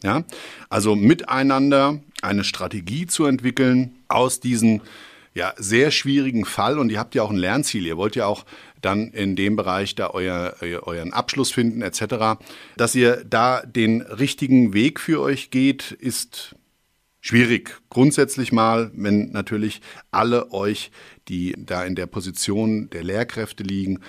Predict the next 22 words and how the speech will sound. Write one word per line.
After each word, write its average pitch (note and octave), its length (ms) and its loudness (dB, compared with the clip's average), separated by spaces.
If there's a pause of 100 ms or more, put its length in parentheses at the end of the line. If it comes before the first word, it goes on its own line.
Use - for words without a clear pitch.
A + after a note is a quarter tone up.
(420)
praktisch - 540 -2 (180)
bewusst B2+ 520 2
gegen A#2+ 260 4
die G#2 120 -4
Wand G2 260 0
fahren D2+ 380 -8
lassen, - 360 -12 (120)
so G2 200 -2
wie G#2 60 2
sich G#2 180 -4
das - 180 -4
ja G2+ 120 2
dann G2 340 -2
im G2+ 120 0
Nachgang F#2+ 500 0
für F#2 160 -8
euch, E2 320 -10 (500)
äh, E2+ 100 -8
gezeigt E2 460 -6
und F2 100 -4
ergeben D2 400 -8
hat. - 220 -14